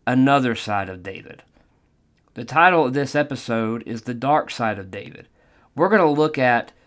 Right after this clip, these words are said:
the side of David that we can relate to. We're gonna talk about not only is mankind totally depraved, but we're also gonna remind ourselves how gracious our God really is.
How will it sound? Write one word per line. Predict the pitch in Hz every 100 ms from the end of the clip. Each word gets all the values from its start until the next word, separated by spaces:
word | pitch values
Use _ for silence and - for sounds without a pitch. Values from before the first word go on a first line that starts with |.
| _
the | -
side | 131 156 156 156
of | 135
David | 131 143 139 110 - _ _ _ _
that | 123 131 131 127 - - _ _ _ _ _ _
we | 123 160 214
can | 175 147
relate | 143 139 151 -
to. | - 92 87 _ _ _ _ _ _ -
We're | 160
gonna | 190 160
talk | 170 175
about | 170 135 135 131 - -
not | 135 156 180
only | 165 180 175 147
is | 123
mankind | 131 139 143 135 127 143 139 123
totally | 117 135 139 139 127
depraved, | 113 - 131 120 95 92 - _ _ -
but |
we're | 147 156
also | 175 208 175
gonna | 156 143
remind | 135 127 127 135 139
ourselves | 110 107 - 107 104 104 - _ _ -
how | - 160 160
gracious | 147 127 131 135 123 110 -
our | - 113 113
God | 113 120 101 95 - _ _ -
really | 113 113 104 98
is. | 98 - -